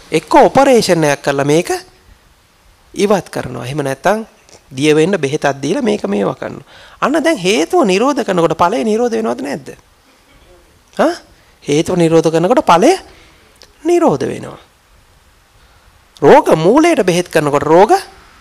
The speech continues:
ලක්ෂණේ නිරෝධ වෙනවා. පැහැදිලිද? තේරුණාද? ඕක කිව්වා. නයිට් ක්ලබ් එකකින් එළියට බහැපු දෙන්නෙකුට.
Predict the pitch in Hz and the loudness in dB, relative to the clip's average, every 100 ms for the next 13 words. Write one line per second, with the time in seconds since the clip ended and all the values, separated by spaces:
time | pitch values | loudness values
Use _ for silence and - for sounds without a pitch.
0 | - 170 175 - 190 294 349 _ _ _ | -8 -6 -4 -6 -6 -6 -8 _ _ _
1 | _ _ _ - 160 143 131 127 131 135 | _ _ _ -12 -8 -8 -10 -12 -14 -16
2 | 131 143 _ - 214 180 131 123 _ _ | -18 -20 _ -14 -10 -10 -12 -20 _ _
3 | _ _ _ _ _ _ _ _ _ _ | _ _ _ _ _ _ _ _ _ _
4 | _ _ _ _ 233 262 160 139 131 _ | _ _ _ _ -8 -6 -6 -10 -14 _
5 | _ _ _ - 220 254 185 233 220 147 | _ _ _ -4 -2 -2 -8 -10 -10 -12
6 | _ _ _ _ _ _ _ _ _ - | _ _ _ _ _ _ _ _ _ -20
7 | - 156 202 233 - 214 185 180 190 208 | -10 -4 -4 -4 -4 -4 -4 -8 -8 -10
8 | 165 165 165 151 185 214 151 120 113 - | -8 -10 -10 -10 -10 -8 -10 -10 -14 -16